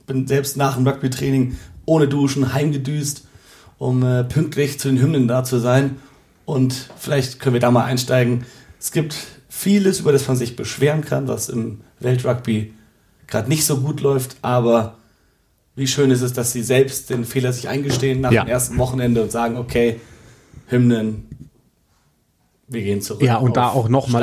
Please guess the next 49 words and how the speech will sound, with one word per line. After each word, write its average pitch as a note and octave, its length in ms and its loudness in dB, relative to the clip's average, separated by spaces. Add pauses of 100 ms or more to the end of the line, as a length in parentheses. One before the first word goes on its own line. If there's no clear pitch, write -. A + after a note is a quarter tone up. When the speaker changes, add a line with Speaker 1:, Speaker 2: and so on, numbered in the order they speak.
Speaker 2:
es, B2+ 120 -2
Speaker 1:
Stadion. A2+ 240 -6 (120)
Speaker 2:
es - 220 -6
war B2+ 140 4
ja C#3+ 100 4
ein, C3 100 2
ein A#2 280 0
schöner C#3 360 2
Hintergedanke A#2+ 760 0
mit A2 160 0
diesen A2 340 0 (120)
Kindern, B2+ 420 2
den A2+ 160 2
benachteiligten A2 720 0
Kindern, B2+ 340 2
die, A2+ 100 2
die A2 360 0
gesungen A2 340 0
haben, G#2 160 0
aber G#2+ 200 0
es G#2 160 -4
hat - 100 -14
zu - 140 -6
viel G#2 180 -2
weggenommen. G2+ 440 -4 (760)
Und, A2 280 0
äh, D3 120 -2
es B2 120 0
ist D3+ 100 0
ja D3 100 4
jetzt C3 200 0
nicht C#3 120 0
so, C#3 100 4
dass C3 140 2
es A#2 100 -6
komplett B2 300 2
abgeschafft C3+ 440 -6
ist, A#2 80 -8
sondern A#2+ 220 2
die A2 140 2
Teams C#3+ 280 0
dürfen A#2 200 0
es G2+ 60 -4
selbst C3 280 0
entscheiden. B2+ 600 0 (180)
Gestern A#2+ 360 0
haben A2 120 2
beide A#2 240 2
entschieden, A2+ 520 0